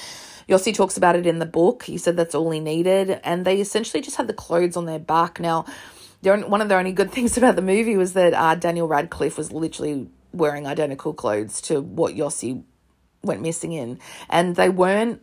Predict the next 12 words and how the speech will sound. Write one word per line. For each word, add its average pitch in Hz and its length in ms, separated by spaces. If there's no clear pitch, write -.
hiking 190 540
clothes 170 880
like 160 300
you'd 175 120
expect - 720
people 170 260
to 170 80
be 175 120
wearing 165 280
now, 147 300
athleisure 165 680
wear 156 360